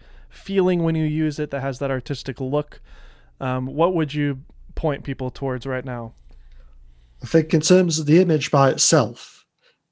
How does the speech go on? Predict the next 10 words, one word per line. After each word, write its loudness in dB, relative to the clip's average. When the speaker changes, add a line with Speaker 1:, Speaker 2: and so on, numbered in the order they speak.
Speaker 2:
the 0
Panasonic 2
S 0
one 4
and -6
with -4
the -2
V-Log 2
upgrade 0
is -4